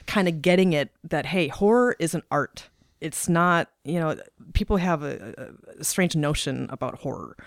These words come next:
You know, they just think we're all freaking crazy. But it's, it's an art form. And,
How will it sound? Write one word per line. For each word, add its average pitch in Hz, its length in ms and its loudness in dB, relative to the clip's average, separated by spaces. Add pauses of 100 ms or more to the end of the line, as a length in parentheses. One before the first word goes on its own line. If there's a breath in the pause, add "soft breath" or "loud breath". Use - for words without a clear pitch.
(320 loud breath)
You 131 160 -10
know, 123 100 -8
they - 100 -8
just - 160 -8
think - 140 -10
we're - 100 -10
all 110 140 -8
freaking - 500 -16
crazy. 120 420 -16 (560 loud breath)
But 143 260 2 (360)
it's, - 340 2
it's - 140 -2
an 180 140 0
art 160 160 -2
form. - 380 -16 (340)
And, 147 420 -4